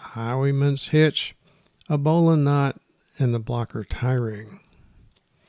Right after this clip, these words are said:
Never tie a horse in a manner that creates pressure on its mouth if it pulls back.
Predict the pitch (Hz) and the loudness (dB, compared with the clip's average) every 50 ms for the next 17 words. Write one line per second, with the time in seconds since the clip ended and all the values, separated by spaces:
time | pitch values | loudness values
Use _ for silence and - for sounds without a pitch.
0 | - - - - - - _ _ - - - 151 151 165 180 151 - 143 147 147 | -20 -20 -20 -20 -20 -20 _ _ -10 -2 2 2 4 4 2 0 2 2 2 2
1 | 143 127 - 139 139 127 110 117 127 127 127 127 135 131 - - - - 185 175 | 2 0 -2 -4 -6 -6 -4 -4 -4 -2 -2 -2 -2 -2 -4 -4 -6 -6 -2 0
2 | 151 139 135 139 143 147 143 135 127 127 127 127 123 127 - - _ _ _ _ | 0 2 2 4 4 4 4 2 2 0 0 -2 -2 -4 -6 -12 _ _ _ _
3 | - - - 135 131 131 131 127 - - - - 151 156 147 - 165 151 143 139 | -10 -4 -2 0 0 0 0 0 0 0 0 0 0 0 0 0 0 0 0 0
4 | 139 135 - - - 143 147 139 131 123 123 123 - - 135 120 139 135 - - | -2 -2 -2 0 2 2 4 4 2 0 -2 -4 -6 -8 -10 -10 -10 -10 -8 -6
5 | - 120 113 120 120 - - 139 139 139 131 120 113 131 - | -4 -4 -4 -4 -6 -6 -4 -2 0 0 0 -2 -4 -10 -14